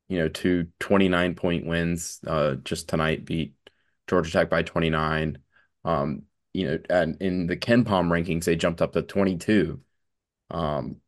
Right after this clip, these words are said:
and they're as tough as they are to beat on the road, they're even tougher to beat at home. So, you know, we have to continue to have success, uh, making jump shots against them.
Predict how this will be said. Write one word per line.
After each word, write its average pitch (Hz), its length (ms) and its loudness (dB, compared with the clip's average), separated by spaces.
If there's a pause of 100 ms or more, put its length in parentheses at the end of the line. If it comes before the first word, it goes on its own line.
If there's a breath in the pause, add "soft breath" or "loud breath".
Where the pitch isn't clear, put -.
(140)
and 78 560 -2 (580)
they're 90 560 2 (580)
as 90 140 0
tough 110 200 2
as 101 80 0
they 104 120 8
are 104 140 8
to 101 80 4
beat 104 320 4 (120)
on 95 140 -6
the 92 80 0
road, 107 180 8
they're 101 120 6
even 101 140 2
tougher 101 200 -4
to - 60 -14
beat 104 140 2
at - 80 4
home. 107 300 4
So, 85 380 0 (420)
you 95 80 -2
know, 90 80 4
we 98 120 6
have 101 120 6
to 104 100 0
continue 113 680 0
to 92 600 -2 (1080)
have 92 260 -2
success, 87 800 2
uh, 80 260 4
making 90 340 2
jump 85 220 2
shots 82 400 -2
against 85 380 2
them. 85 420 4